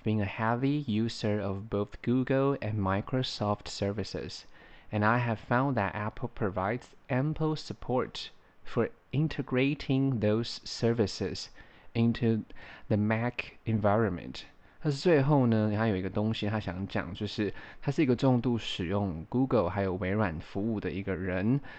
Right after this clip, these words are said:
那这个苹果呢，其实它提供大量的资源啊，去合并呢，就是Google和微软的这些，呃，服务，把它合并在苹果电脑的使用环境里面。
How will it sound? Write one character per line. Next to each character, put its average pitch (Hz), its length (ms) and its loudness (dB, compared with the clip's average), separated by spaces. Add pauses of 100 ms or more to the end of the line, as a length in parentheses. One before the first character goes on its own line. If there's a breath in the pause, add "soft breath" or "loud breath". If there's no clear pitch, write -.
(280 loud breath)
那 123 220 2
这 123 100 -4
个 117 140 -2
苹 117 340 -2
果 123 220 2
呢， 98 100 -2
其 107 160 -6
实 104 80 -2
它 107 220 -2
提 101 160 -6
供 110 200 -2
大 113 260 2
量 110 140 0
的 95 140 -2
资 127 260 -4
源 110 320 2
啊， 107 240 2
去 110 200 -2
合 101 440 -4
并 123 320 2
呢， 107 160 2
就 104 120 -2
是 101 260 -2 (400 loud breath)
Google 135 380 2
和 104 360 0
微 95 180 0
软 107 300 0
的 90 160 -6
这 107 160 -4
些， 101 340 -2 (260 loud breath)
呃， 95 280 2
服 98 320 -8
务， 110 300 2 (160 loud breath)
把 104 80 -2
它 104 160 -2
合 107 420 -2
并 131 220 2
在 107 180 0 (120)
苹 113 260 0
果 117 180 2
电 110 240 -2
脑 78 140 -2
的 90 120 -4
使 - 280 -6
用 98 160 -4
环 92 400 -8
境 104 260 -2
里 82 140 -8
面。 82 240 -6